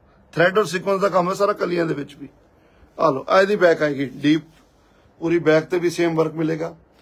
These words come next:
ਇਹ ਟੂ ਪੀਸ ਲਹਿੰਗਾ ਚੋਲੀ ਹੈ ਜੀ, ਯੈਲੋ ਕਲਰ ਦੀ ਚੋਲੀ ਨਾਲ ਮਲਟੀ ਕਲੀਆਂ ਦੇ ਵਿੱਚ ਲਹਿੰਗਾ ਆਏਗਾ। ਡਸਟੀ ਕਲਰ ਯੂਜ਼ ਕੀਤੇ ਨੇ ਸਾਰੇ, ਇੰਗਲਿਸ਼ ਕਲਰ ਯੂਜ਼ ਕੀਤੇ ਨੇ।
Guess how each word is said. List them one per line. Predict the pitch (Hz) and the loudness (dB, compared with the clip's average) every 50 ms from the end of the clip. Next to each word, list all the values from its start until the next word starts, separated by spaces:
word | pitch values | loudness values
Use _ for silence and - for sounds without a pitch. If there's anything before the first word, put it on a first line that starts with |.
| _ - - _ - | _ -20 -16 _ 2
ਇਹ | 214 214 | 2 2
ਟੂ | 208 220 226 220 | 2 2 -2 0
ਪੀਸ | 196 247 - - 214 | 0 -2 -2 2 2
ਲਹਿੰਗਾ | 208 202 208 208 | 4 4 4 4
ਚੋਲੀ | - 185 170 156 165 | 4 4 2 4 2
ਹੈ | 180 | 2
ਜੀ, | 175 190 165 - - _ - - | 0 -2 -4 -6 -10 _ -6 0
ਯੈਲੋ | 156 165 165 170 180 | 4 4 4 4 4
ਕਲਰ | 156 180 180 180 185 | 2 2 2 2 2
ਦੀ | 180 190 190 | 0 -2 -2
ਚੋਲੀ | - 185 156 156 180 220 233 - _ _ _ _ _ - | -2 -2 -2 -2 -4 -6 -8 -12 _ _ _ _ _ -4
ਨਾਲ | 160 165 175 180 160 | 0 2 2 4 4
ਮਲਟੀ | 160 165 170 165 202 196 | 4 2 4 4 4 2
ਕਲੀਆਂ | 190 180 180 170 175 180 180 | 4 4 2 4 4 4 4
ਦੇ | 180 | 4
ਵਿੱਚ | 175 180 170 170 | 2 2 0 0
ਲਹਿੰਗਾ | 170 156 147 151 151 170 | 0 2 2 2 4 4
ਆਏਗਾ। | 175 180 175 190 214 - - _ _ _ _ _ _ _ _ _ _ _ _ _ - | 4 4 2 0 -4 -6 -8 _ _ _ _ _ _ _ _ _ _ _ _ _ -20
ਡਸਟੀ | 143 127 160 165 160 - - 196 | -4 0 0 0 0 0 0 0
ਕਲਰ | 190 190 185 190 190 | 2 4 4 4 4
ਯੂਜ਼ | 180 180 185 180 - - | 4 4 4 4 4 2
ਕੀਤੇ | 185 160 180 190 | 2 2 4 4
ਨੇ | 190 185 | 2 4
ਸਾਰੇ, | - 185 185 190 196 | 4 4 4 4 4
ਇੰਗਲਿਸ਼ | 185 185 175 180 170 - | 2 2 2 0 0 2
ਕਲਰ | 196 190 185 175 | 0 0 0 2
ਯੂਜ਼ | 170 170 170 151 - | 2 0 0 0 -4
ਕੀਤੇ | 160 131 135 135 | -6 -8 -6 -8
ਨੇ। | 123 123 117 | -8 -10 -12